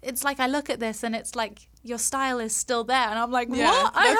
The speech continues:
Speaker 1: have a
Speaker 2: so cool.
Speaker 1: style?"
Speaker 2: Yeah, that's, like,
Speaker 1: <laughs>
Speaker 2: it's, like, something you really wanna hear. Like, you have your
Speaker 1: Yeah.
Speaker 2: own little
Speaker 1: I was like,
Speaker 2: style.
Speaker 1: "Oh, it was such a compliment," you know, like,
Speaker 2: Yeah.
Speaker 1: I was really, like, chuffed with that.
Speaker 2: Yeah.
Speaker 1: But, yeah, no, I would say, like, you know,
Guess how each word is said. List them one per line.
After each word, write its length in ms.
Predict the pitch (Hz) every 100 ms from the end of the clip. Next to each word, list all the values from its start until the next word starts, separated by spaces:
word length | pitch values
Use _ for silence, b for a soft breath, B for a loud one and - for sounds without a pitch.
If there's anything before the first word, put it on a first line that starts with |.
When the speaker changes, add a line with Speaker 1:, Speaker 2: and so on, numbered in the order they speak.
| 480
Speaker 1:
have 120 | 508 294
a 40 |
Speaker 2:
so 60 | -
cool. 120 | 370
Speaker 1:
style?" 460 | 247 349 403 605
Speaker 2:
Yeah, 360 | 539 466 494 -
that's, 240 | 392 381 330
like, 120 | 339
Speaker 1:
<laughs> 0 |
Speaker 2:
it's, 800 | 605 - 508 466 480 679 539 311 320
like, 60 | 269
something 260 | 302 294 277
you 100 | 262
really 200 | 240 233
wanna 220 | 226 214
hear. 340 | 220 233 208 196
Like, 140 | 359 427
you 120 | 523
have 240 | 453 311
your 100 | 285
Speaker 1:
Yeah. 120 | - 214
Speaker 2:
own 120 | 214
little 160 | 302
Speaker 1:
I 40 | 339
was 120 | 349
like, 200 | 370 220
Speaker 2:
style. 260 | 262 392 330
Speaker 1:
"Oh, 40 |
it 40 | 254
was 100 | 262
such 300 | - 214 269
a 40 |
compliment," 640 | - 277 285 254 208 208 -
you 120 | 220
know, 200 | 196 202
like, 140 | 220
Speaker 2:
Yeah. 260 | 202 190 247
Speaker 1:
I 80 | 269
was 240 | 240 -
really, 420 | 214 208 214 202 -
like, 260 | 208 -
chuffed 420 | - 226 220 - -
with 140 | 185
that. 220 | 185 185 - B
Speaker 2:
Yeah. 180 | 269 240 220 -
Speaker 1:
But, 280 | 254 233 -
yeah, 240 | 339 349
no, 80 | 294
I 180 | 294 262
would 140 | 269
say, 260 | - 294 277
like, 240 | 247 220
you 60 | 285
know, 240 | 254 233